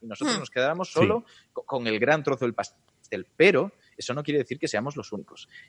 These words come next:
Speaker 1: Y, por ejemplo, esto es un caso, pero en todo el sudeste asiático hay un grandísimo tráfico de animales,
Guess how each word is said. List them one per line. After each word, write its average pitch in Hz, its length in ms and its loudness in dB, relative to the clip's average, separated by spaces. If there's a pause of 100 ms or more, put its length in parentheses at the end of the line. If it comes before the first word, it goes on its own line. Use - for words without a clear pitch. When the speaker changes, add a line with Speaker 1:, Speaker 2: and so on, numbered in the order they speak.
(140)
Speaker 1:
Y, 98 120 -8
por - 120 -8
ejemplo, 127 460 -2
esto 117 300 2
es 127 100 0
un 101 120 -8
caso, 135 360 0
pero 101 300 0 (180)
en 107 80 -10
todo 113 180 2
el 139 60 0
sudeste 120 380 2
asiático 117 480 2
hay 113 160 6
un 104 180 -4
grandísimo 117 680 0
tráfico 135 360 2
de 117 60 6
animales, 107 500 2